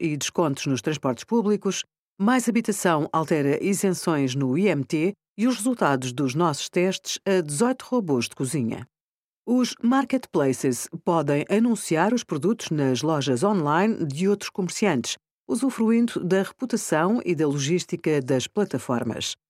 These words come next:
Mas os vendedores podem estar sediados noutros países, muitas vezes fora da União Europeia.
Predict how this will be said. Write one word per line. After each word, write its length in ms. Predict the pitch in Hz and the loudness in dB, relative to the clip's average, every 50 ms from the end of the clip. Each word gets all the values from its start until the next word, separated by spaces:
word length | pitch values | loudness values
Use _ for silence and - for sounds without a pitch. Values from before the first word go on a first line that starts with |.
| _ _ _ _ - | _ _ _ _ -2
Mas 260 | 175 175 170 165 147 | 0 2 2 2 2
os 80 | 147 156 | 0 -2
vendedores 640 | 143 165 180 165 139 135 131 151 160 180 196 - | 0 2 0 0 0 -2 0 0 2 2 2 0
podem 340 | - - 180 151 135 151 143 | -2 -2 -2 0 0 0 -2
estar 400 | 135 135 - - - 156 143 143 | -2 -2 -4 -2 0 0 0 0
sediados 760 | 135 - - 254 208 175 160 160 160 170 185 175 - - - | -2 -2 -2 0 0 2 2 2 4 2 2 0 -2 -6 -4
noutros 320 | - 175 214 240 233 - - | 0 2 2 2 0 -2 -4
países, 540 | - 175 156 147 139 135 131 208 220 - - - _ _ - | -2 0 0 0 0 -2 -2 -2 -4 -4 -6 -14 _ _ -2
muitas 240 | 240 269 277 269 | -2 0 0 0
vezes 340 | 233 220 247 254 247 - - - - - | 2 2 2 2 2 -2 -6 -10 -12 -16
fora 400 | - - - 214 196 175 180 175 | -10 -2 0 2 4 4 4 4
da 140 | 156 170 170 | 2 2 2
União 260 | 165 170 170 143 127 | 2 2 2 2 4
Europeia. 560 | 127 131 139 139 - 143 123 120 - 92 127 | 2 2 0 0 0 0 0 0 -2 -4 -6